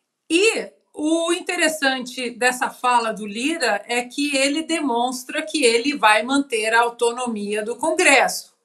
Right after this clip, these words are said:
Ele não vai cair de joelhos pra um executivo que não tem força no parlamento. Por mais que eles fiquem vendendo um marketing de que é o, é, eles são o governo do povo,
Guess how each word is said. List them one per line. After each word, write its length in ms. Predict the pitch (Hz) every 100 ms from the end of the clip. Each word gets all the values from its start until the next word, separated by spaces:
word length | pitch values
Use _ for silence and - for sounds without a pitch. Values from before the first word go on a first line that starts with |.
| 220
Ele 200 | 196 202
não 260 | 220 277
vai 300 | 247 220 233
cair 420 | 233 277 247 233
de 100 | 220
joelhos 640 | 208 220 208 202 214 262 -
pra 140 | 277
um 100 | 277
executivo 680 | 262 254 254 233 - 240 247
que 160 | 302
não 260 | 330 392 403
tem 400 | 320 359 403 -
força 640 | 262 233 185 - 190 - _ _ _
no 220 | - 262 269
parlamento. 840 | 240 226 214 208 202 170 - _ _ _ _
Por 160 | 208 202
mais 360 | 240 302 330
que 80 | 349
eles 280 | 330 320 -
fiquem 440 | - 330 330 294
vendendo 920 | 220 285 247 202 262 311 285 226 180 - _ -
um 120 | 254
marketing 840 | 240 233 262 285 - 233 233 233
de 140 | 196 214
que 200 | 240 - -
é 220 | 247 277
o, 160 | 285 233
é, 220 | 233 240
eles 260 | 233 233 -
são 340 | 269 302 330
o 40 | 240
governo 720 | 240 180 240 302 302 247 247
do 140 | 226
povo, 800 | - 226 269 330 302 233 214 233